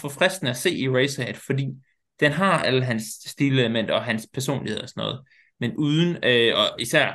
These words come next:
også det her seksuelle undertone, som fylder i alt, han laver. Altså,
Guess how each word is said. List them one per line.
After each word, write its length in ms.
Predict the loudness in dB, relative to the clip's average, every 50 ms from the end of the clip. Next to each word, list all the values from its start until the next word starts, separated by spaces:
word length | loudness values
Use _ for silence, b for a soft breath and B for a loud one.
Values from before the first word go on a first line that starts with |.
| -6
også 140 | -10 -10 -8 -8
det 80 | -8
her 80 | -8 -8
seksuelle 580 | -6 -4 -4 -4 0 0 2 2 2 0 -2 -8 -8
undertone, 600 | -6 -6 -4 -4 -4 -4 -4 -4 -6 -6 -8 -12 -12
som 220 | -12 -12 -14 -14 _ _ _ _ _ -14 -14 -12 -6
fylder 160 | -4 -2 0 0
i 80 | 0
alt, 200 | 0 -2 -4 -6 -14 -20 _ _ _ _ _ _ _ _ -14
han 100 | -10 -10
laver. 140 | -8 -8 -8
Altså, 240 | -10 -10 -8 -6